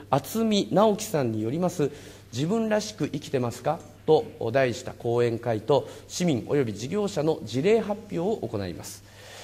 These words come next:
また、七月七日日曜日午後一時三十分からは、新習志野公民館において基調講演と地域ミーティングを開催いたします。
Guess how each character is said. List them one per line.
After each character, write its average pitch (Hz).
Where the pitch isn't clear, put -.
ま 131
た、 -
七 -
月 220
七 190
日 175
日 151
曜 165
日 92
午 180
後 135
一 185
時 147
三 143
十 143
分 101
か 110
ら 107
は、 120
新 214
習 214
志 208
野 190
公 190
民 185
館 110
に 98
お 131
い 101
て -
基 -
調 240
講 220
演 110
と 156
地 214
域 208
ミ 196
ー 185
テ 170
ィ 151
ン -
グ 214
を -
開 117
催 107
い 98
た -
し -
ま 76
す。 -